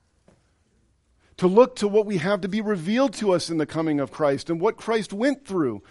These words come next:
That is the common, uh, exhortation that he is giving to them. Here's what we read.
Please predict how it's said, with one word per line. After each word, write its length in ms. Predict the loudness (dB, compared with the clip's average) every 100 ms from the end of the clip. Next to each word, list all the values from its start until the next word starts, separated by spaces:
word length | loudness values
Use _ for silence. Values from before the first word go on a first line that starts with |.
| -18 4
That 160 | 6 6
is 100 | 2
the 140 | -2
common, 500 | 0 0 2 2 0 -8 _ _ _ -4
uh, 220 | 0 0 0
exhortation 880 | -2 -2 -2 -2 -2 -4 -4 -6 -8
that 100 | -8
he 180 | -4
is 140 | -4 0
giving 300 | -2 0 -4
to 120 | -6
them. 260 | -6 -8 -12 _ _ _ _ _ _ _ _ _ _ _ _ _ _ _ _ _ _ _ _ _ _ _ _
Here's 260 | -2 0 2
what 140 | 0
we 100 | 2
read. 460 | 2 4 2 0